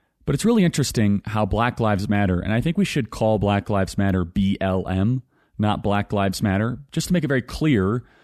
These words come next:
that we are critiquing the organization, not the statement. So it seems that a lot of people get awfully confused when I say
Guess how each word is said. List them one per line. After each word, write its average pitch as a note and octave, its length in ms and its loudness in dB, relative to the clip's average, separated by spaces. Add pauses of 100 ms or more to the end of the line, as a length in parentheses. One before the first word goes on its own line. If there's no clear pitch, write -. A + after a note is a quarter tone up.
(160)
that A2 160 0
we A2 220 2
are G2+ 340 2
critiquing A#2 540 -2
the G2+ 100 4
organization, G#2 720 2
not G#2 160 0
the G#2 60 -6
statement. - 560 -4 (320)
So - 100 -14
it A2+ 60 -6
seems G#2+ 220 0
that G#2 100 2
a F#2+ 40 2
lot G2+ 140 2
of F#2 60 -4
people G2+ 320 -4
get G2+ 340 -4
awfully A2+ 320 -2
confused G2+ 680 0 (340)
when G#2 180 2
I G2+ 120 2
say F#2+ 500 0